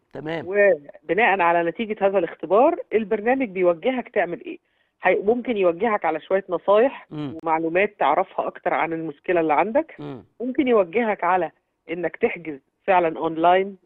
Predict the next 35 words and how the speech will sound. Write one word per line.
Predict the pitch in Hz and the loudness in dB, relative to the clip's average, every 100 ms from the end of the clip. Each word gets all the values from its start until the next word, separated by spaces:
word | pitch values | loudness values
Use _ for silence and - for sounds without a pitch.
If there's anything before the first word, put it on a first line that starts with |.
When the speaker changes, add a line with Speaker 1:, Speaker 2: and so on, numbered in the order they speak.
| _ 160 | _ -4
Speaker 2:
آه، | 151 151 143 | -2 0 -2
آه، | - 117 101 - _ _ _ _ 196 | -4 -6 -8 -12 _ _ _ _ -2
حجز، | 165 151 - | -2 -6 -6
آه، | 151 147 143 | -2 0 0
يعني | 147 156 | 0 0
كشف | 156 202 196 - | 0 -2 -4 -6
اونلاين. | - 156 165 202 320 - | -6 -2 4 4 4 -4
Speaker 1:
مم. | 139 135 95 | -12 -12 -6
Speaker 2:
او | 254 | -2
ممكن | 269 311 254 | -2 0 2
يقول | 240 262 | 2 2
لك | 240 | 2
لا، | 247 - | 0 -2
حالتك | - - 214 208 - | -10 -4 -4 -4 -6
تح-، | 180 - _ | -8 -10 _
تستدعي | 160 - 262 233 202 | -14 -4 -2 0 -2
انك | 175 165 | -4 -2
لازم | 180 190 180 | -2 -2 -4
تروح | 165 202 - - | -2 -4 -4 -16
ل-، | - 151 147 139 143 | -10 -8 -6 -6 -8
لطبيب | - 165 180 185 | -6 -6 -4 -4
نفسي | 185 143 | -4 -4
او | 147 | -6
المستشفى | 151 - 185 165 | -6 -8 -6 -4
نفسي | 175 - 160 | -4 -6 -4
تكشف. | 220 214 285 277 _ - | -4 -2 -6 -10 _ -16
Speaker 1:
آه. | 131 117 - 165 | -12 -12 -12 -4
Speaker 2:
وفي | 180 180 175 | -2 -2 -6
الحاله | - 202 180 | 0 2 2
دي | 165 269 - | -2 -8 -10
ب-، | 175 - | -14 -2
يعني | 240 254 - - | 0 0 -6 -10
انت | 226 | -6
حر | 247 277 233 | 2 2 4
برضه، | 233 - | 2 -2